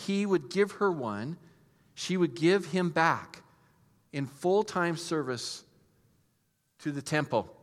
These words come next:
or to the church. And that's what happened.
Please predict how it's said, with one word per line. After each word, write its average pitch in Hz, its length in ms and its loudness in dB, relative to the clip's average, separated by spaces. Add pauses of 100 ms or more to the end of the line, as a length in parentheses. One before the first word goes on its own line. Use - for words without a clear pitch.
or 127 120 0
to 147 160 -2
the 123 80 -6
church. - 560 -6 (3000)
And 143 120 -4
that's 185 180 0
what 165 100 0
happened. 156 380 0